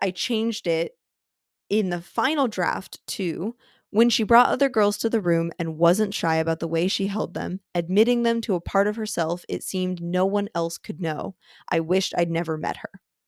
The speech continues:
So that really, uh, engages the mysterious part of Zoe much more, and it brings in a very interesting piece of conflict. "I wished I'd never met her." So the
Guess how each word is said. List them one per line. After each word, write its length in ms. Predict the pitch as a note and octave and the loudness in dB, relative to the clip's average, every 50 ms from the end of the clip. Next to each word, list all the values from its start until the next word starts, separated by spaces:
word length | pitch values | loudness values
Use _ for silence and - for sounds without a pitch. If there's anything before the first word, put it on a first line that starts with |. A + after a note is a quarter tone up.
| _ _ _ _ _ _ _ _ _ _ _ _ _ _ _ _ _ _ _ _ _ _ _ _ _ _ _ _ _ | _ _ _ _ _ _ _ _ _ _ _ _ _ _ _ _ _ _ _ _ _ _ _ _ _ _ _ _ _
So 320 | - - B3 A3 G3+ F#3+ F#3+ - | 2 6 6 8 8 6 2 -2
that 480 | F#3+ F#3 G#3+ A#3 C4+ D4 D#4 C#4 - - | -4 -2 0 2 2 2 2 0 -2 -4
really, 640 | G3 G#3+ G#3 G3+ G3 G3 F#3+ F#3+ F#3+ F#3+ F#3 - _ _ | -2 -2 -2 -2 -2 -4 -4 -4 -4 -4 -6 -8 _ _
uh, 360 | - F#3 F3+ E3+ D#3+ D3+ D3 - | -6 -4 -4 -4 -4 -4 -4 -4
engages 640 | - F#3+ G3+ E3+ - A#3+ F3+ F3+ E3+ F#3 F#3 F3+ F3 - | -2 -2 0 0 0 0 0 0 0 -2 -2 -2 -4 -6
the 160 | E3+ E3+ D#3+ | -6 -6 -4
mysterious 680 | D#3+ D#3 - - - F3+ F3 E3+ F3+ F#3+ G#3 B3 C4+ | -4 -6 -6 -6 -4 -4 -4 -2 0 0 0 0 -2
part 300 | - - - A#3+ A#3+ A#3+ | -2 -4 -2 -2 0 0
of 100 | - A#3 | -2 -2
Zoe 400 | A3 A3+ A#3+ A#3 A#3 B3 C#4 D4 D4 - | 0 2 2 2 2 0 0 -2 -2 -2
much 280 | A3 A3 G3+ - - | 0 0 0 -2 -4
more, 380 | G#3 F#3 F3+ F#3 G3 A#3 B3+ - _ | -4 -2 -2 0 0 0 -2 -4 _
and 340 | - G#3+ A#3+ C4+ B3+ A#3 A3 - | -2 0 2 2 2 0 0 -2
it 120 | F#3+ F#3 | -4 -6
brings 360 | - - F#3 F#3+ G3+ G#3 G3+ - | -4 -4 -4 -2 -2 -4 -4 -4
in 280 | - F3 F3 F3 F3+ F#3+ - | -4 -4 -2 -2 -4 -4 -4
a 40 | E3+ | -4
very 200 | E3+ D#3+ E3 - | -2 -2 -2 -4
interesting 440 | - F3 - F#3+ - - G3+ G#3 | -4 -6 -6 -4 -4 -4 -4 -4
piece 180 | - - A3 - | -2 -2 -2 -2
of 80 | A#3+ A#3 | -4 -2
conflict. 560 | - - D4 E4+ F4+ - G3 D#3+ - - - - - | 2 2 2 2 2 0 -2 -2 -2 -4 -12 -12 -8
"I 120 | F3+ F3 | -8 -8
wished 420 | E3 D#3 F3 G#3 A3+ A#3 - - - - | -4 0 2 2 2 2 0 -6 -8 -8
I'd 180 | F#3 F3 D3+ | -6 -6 -4
never 240 | E3+ E3 E3+ E3+ E3 | -2 -2 -2 -2 -4
met 220 | D#3 D#3 - - - | -4 -4 -6 -6 -6
her." 240 | - - - - _ _ - - - - - - | -8 -8 -8 -10 _ _ -20 -20 -20 -20 -12 2
So 280 | - A#3+ G#3+ G3+ G3+ | 8 8 10 10 8
the 340 | F3+ G3+ F#3+ F3+ F3+ F3 | 6 2 0 0 -2 -2